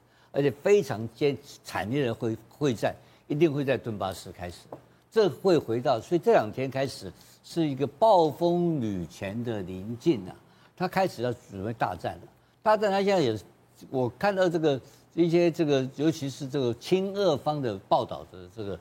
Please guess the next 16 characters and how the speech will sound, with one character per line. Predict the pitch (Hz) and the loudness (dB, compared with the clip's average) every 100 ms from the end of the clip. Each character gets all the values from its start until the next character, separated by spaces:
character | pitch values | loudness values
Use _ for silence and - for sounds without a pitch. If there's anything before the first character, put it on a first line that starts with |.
| - _ _ | -14 _ _
中 | 156 165 | -2 -2
国 | 135 120 | 0 0
的 | 120 | 2
报 | 135 113 | 0 0
道、 | 90 | -4
俄 | 90 110 139 | -6 -6 -2
罗 | 117 | -2
斯 | 110 120 | -2 -10
的 | |
报 | 107 110 | -6 -6
道 | 90 85 | -6 -12
的 | 92 | -14
说 | - - 185 208 | -20 -4 0 2
法 | 147 104 | 0 -4
里 | 95 | -6
面， | 87 117 | -8 -8